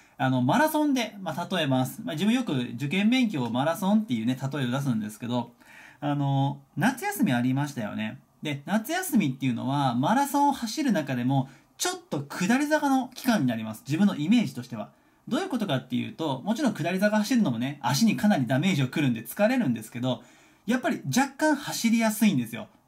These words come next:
上り坂とか平坦な道に比べたら下り坂若干走りやすい。なぜかっていうと、まあ、夏休みっていう気持ちの余裕もできやすいし、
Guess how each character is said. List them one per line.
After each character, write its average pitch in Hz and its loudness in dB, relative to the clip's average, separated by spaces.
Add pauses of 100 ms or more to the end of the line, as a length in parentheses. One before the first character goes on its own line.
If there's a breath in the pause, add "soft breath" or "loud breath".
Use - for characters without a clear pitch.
(200)
上 180 2
り 190 0
坂 190 -2
と 185 -8
か 107 -12 (140)
平 170 -2
坦 175 -2
な 123 0
道 117 -2 (100)
に 131 2
比 - -14
べ 180 -4
た 220 2
ら 139 -4
下 151 -6
り 160 -2
坂 208 0
若 214 0
干 220 0
走 143 -4
り 190 0
や 180 -2
す - -6
い。 107 -8 (380 loud breath)
な 262 2
ぜ 359 -2
か 165 0
っ 127 -4
て - -10
い 117 -4
う 117 -12
と、 156 -2 (200 loud breath)
ま 190 -2
あ、 185 4
夏 214 4
休 302 2
み 185 4
っ 135 0
て 135 -2
い 127 2
う 123 -6
気 156 -6
持 175 -2
ち 196 -4
の 208 2
余 220 4
裕 233 4
も 214 2
で 185 -4
き 220 -4
や 233 2
す 262 -4
い 190 2
し、 165 -4